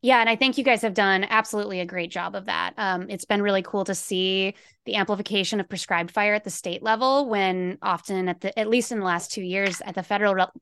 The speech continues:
federal level, it's kind of been dropping off a little bit, I feel like, kind of at the, at the greater public consciousness level. Um, so that's been great to see. Another thing I wanted to touch on was just the all hands,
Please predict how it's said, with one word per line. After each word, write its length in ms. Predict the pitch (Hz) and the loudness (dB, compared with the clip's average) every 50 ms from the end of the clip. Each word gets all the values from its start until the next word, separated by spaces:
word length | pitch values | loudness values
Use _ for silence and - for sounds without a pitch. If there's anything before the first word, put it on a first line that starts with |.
| _ | _
federal 320 | - 294 302 269 277 233 220 | 0 2 4 6 6 6 6
level, 240 | 220 202 196 208 202 | 6 4 4 4 2
it's 160 | 196 - - | 0 0 -4
kind 300 | - - 208 220 226 214 | -8 -4 -2 -2 0 0
of 80 | 185 | 0
been 320 | - 190 180 180 180 180 175 - - - _ _ _ _ _ _ _ _ _ - 220 | 0 -2 -2 -2 -2 -4 -6 -10 -18 -20 _ _ _ _ _ _ _ _ _ -16 -10
dropping 400 | 214 - 254 240 233 233 269 247 | -2 2 4 4 4 4 2 4
off 220 | 233 220 220 214 240 | 4 4 4 4 2
a 20 | |
little 220 | 220 214 214 214 | 2 2 2 4
bit, 180 | 202 220 214 208 | 4 6 6 6
I 100 | 208 202 | 4 2
feel 240 | - - 240 214 208 | 0 0 2 4 4
like, 260 | 208 202 196 202 - | 6 4 4 2 2
kind 160 | - 220 208 | 0 -2 -2
of 80 | 190 202 | 0 0
at 120 | 196 - | -2 -2
the, 400 | - 208 190 190 196 208 220 214 - | 0 0 0 0 0 0 -2 -4 -6
at 120 | 220 214 | -6 -4
the 60 | - 214 | -4 -2
greater 280 | 202 208 208 196 196 190 | 0 0 0 0 0 -2
public 600 | - - 202 190 196 196 190 - - - - _ _ _ _ _ _ _ _ _ _ | -4 -4 -4 -2 0 -2 -2 -2 -6 -18 -18 _ _ _ _ _ _ _ _ _ _
consciousness 760 | - - 220 202 196 - 208 185 - - 208 190 190 196 - | -8 -2 -2 -2 -2 -2 -6 -10 -8 -6 -4 -2 -2 -4 -4
level. 440 | - 214 185 185 185 185 190 208 214 - - - - - _ _ - - | -2 0 0 2 2 2 2 2 0 -2 -8 -20 -20 -20 _ _ -2 2
Um, 320 | 214 214 202 190 190 190 | 4 6 6 6 4 2
so 160 | 190 - 233 | 0 2 4
that's 180 | 214 220 220 - | 4 4 4 2
been 140 | 277 247 226 | 2 2 2
great 180 | 220 214 208 | 2 2 0
to 80 | - 196 | -2 -6
see. 300 | - - 220 208 208 208 | -4 -2 0 2 2 2
Another 300 | - 220 233 226 254 247 | 2 2 2 4 2 2
thing 160 | - 285 269 | 2 2 2
I 80 | 247 220 | 2 4
wanted 180 | 214 208 208 | 4 2 2
to 80 | 202 190 | 0 -2
touch 240 | - 202 202 - 208 | -4 -4 -6 -4 -4
on 160 | 190 190 190 | -4 -2 -4
was 160 | 185 175 170 | -4 -6 -6
just 240 | - 202 180 - - | -6 -8 -8 -8 -6
the 240 | 208 196 185 185 - | -4 -2 0 0 0
all 180 | - 202 196 190 | 2 2 2 2
hands, 680 | 180 196 190 185 185 185 185 190 180 - - - - | 0 -2 -2 -2 -2 -2 -2 -4 -6 -8 -10 -12 -16